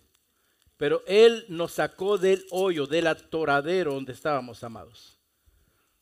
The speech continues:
Así que tenemos que entender, amados. Yo estoy seguro de que, de que cuando Dios le habló a Moisés,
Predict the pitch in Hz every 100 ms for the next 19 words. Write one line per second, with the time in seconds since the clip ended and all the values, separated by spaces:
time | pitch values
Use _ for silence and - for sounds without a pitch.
0 | _ _ 131 185 180 190 165 - _ _
1 | _ _ _ _ _ _ 147 175 185 175
2 | 147 147 147 160 135 120 107 - - _
3 | _ _ _ _ _ 160 220 196 190 175
4 | 190 175 156 156 135 131 135 - 135 -
5 | 139 135 139 135 151 190 170 156 175 160
6 | 147 185 202